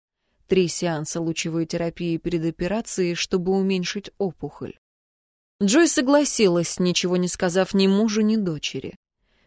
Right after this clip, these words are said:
В первый раз она отправилась в город, когда Кристоф уезжал на целый день в Лос-Анджелес.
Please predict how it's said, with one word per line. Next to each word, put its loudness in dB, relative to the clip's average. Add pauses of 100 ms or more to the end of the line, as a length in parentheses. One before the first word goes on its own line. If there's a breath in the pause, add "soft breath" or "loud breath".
(120)
В -18
первый 2
раз 2
она 2
отправилась -2
в -4
город, 2
когда 0
Кристоф 0
уезжал 4
на 2
целый 2
день 2
в -6
Лос-Анджелес. -4